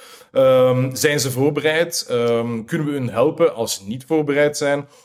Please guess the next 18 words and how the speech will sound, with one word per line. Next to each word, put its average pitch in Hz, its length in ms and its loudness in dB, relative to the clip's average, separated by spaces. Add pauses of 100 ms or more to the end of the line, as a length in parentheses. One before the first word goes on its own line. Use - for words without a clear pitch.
(140)
Hoe 160 160 -4
past 160 260 -2
dat 160 140 0
binnen 139 240 -2
een 127 220 0
cultureel 143 500 0
en 123 100 0
sociaal 117 460 0
kader? 117 420 -2
Want 113 100 -12
daar 117 180 0
wordt 110 160 -8
toch 127 220 -8
enorm 120 340 -2
veel 120 120 0
op 110 160 -2
ingezet 123 380 0
ook. 143 260 -4